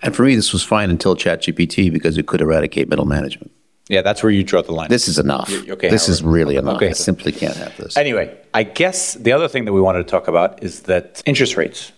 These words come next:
Speaker 2: because it's everybody's favorite thing to talk about these days. We knew that interest rates rising would have an effect,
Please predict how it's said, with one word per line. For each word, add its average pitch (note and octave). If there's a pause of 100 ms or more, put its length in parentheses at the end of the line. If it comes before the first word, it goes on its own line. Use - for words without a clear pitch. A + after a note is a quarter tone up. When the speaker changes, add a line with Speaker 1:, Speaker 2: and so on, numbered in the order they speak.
Speaker 2:
because -
it's D#2+
everybody's E2
favorite D#2+
thing D#2+
to D#2+
talk F#2+
about D#2
these D#2+
days. - (360)
We D#2+
knew F2+
that E2
interest E2
rates -
rising E2
would D#2+
have D#2
an D#2
effect, -